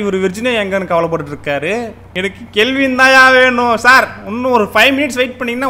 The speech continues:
உள்ள இருக்கிற கெல்வினை போய் நான் கூட்டு வந்துருவேன். வெயிட் பண்றீங்களா? ஆனா அந்த பக்கம் ஒரு எக்ஸ்க்ளமேட்டரி சிம்பிள் காட்டுது பாத்தீங்களா, அந்த இடத்துல போய் நான் அந்த பேகை எடுத்தோன்னு வச்சுக்கோங்களேன், ஹெலிகாப்டர் கிளம்பி போயிடும். நம்மளால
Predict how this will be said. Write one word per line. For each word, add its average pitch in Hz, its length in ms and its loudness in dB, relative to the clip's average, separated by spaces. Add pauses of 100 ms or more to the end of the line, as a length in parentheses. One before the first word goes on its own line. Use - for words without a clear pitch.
உள்ள 269 200 -2
இருக்கிற 202 320 -2
கெல்வினை 226 320 -4
போய் 220 160 -2
நான் 185 140 -6
கூட்டு 226 240 -6
வந்துருவேன். 165 420 -4
வெயிட் 208 200 -8
பண்றீங்களா? 175 380 -4 (240)
ஆனா 214 200 0
அந்த 185 200 -4
பக்கம் 226 320 -6
ஒரு 190 200 0
எக்ஸ்க்ளமேட்டரி 190 500 -6
சிம்பிள் 202 320 -6
காட்டுது 156 260 -4
பாத்தீங்களா, 139 300 -4 (460)
அந்த 165 180 -4
இடத்துல 202 220 -6
போய் 220 120 -2
நான் 196 80 -4
அந்த 170 160 -6
பேகை 202 280 2
எடுத்தோன்னு 202 320 -4
வச்சுக்கோங்களேன், 170 460 -6
ஹெலிகாப்டர் 196 460 -4
கிளம்பி 208 360 -2 (460)
போயிடும். 233 360 4 (320)
நம்மளால 247 260 2